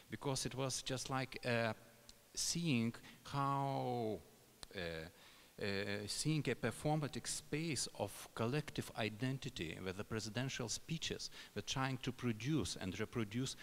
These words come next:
mythologies, main mythologies of sociology. They were talking about the idea of emancipation, discourses about social change, civil society, public sociology,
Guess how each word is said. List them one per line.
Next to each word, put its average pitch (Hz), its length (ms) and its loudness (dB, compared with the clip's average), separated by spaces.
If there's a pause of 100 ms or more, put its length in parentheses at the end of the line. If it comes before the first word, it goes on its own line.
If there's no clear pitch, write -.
(140)
mythologies, 110 720 4
main 139 360 6
mythologies 123 680 0 (200)
of 101 180 2 (200)
sociology. 107 760 4
They 95 100 2
were 104 120 2
talking 113 360 0
about 101 300 2
the 98 80 -2
idea 95 200 2
of - 140 -4 (200)
emancipation, 127 840 2 (280)
discourses 104 520 0
about 92 280 2
social 95 360 0
change, 123 520 2
civil 110 260 2
society, 117 640 0
public 110 280 -2
sociology, 120 720 0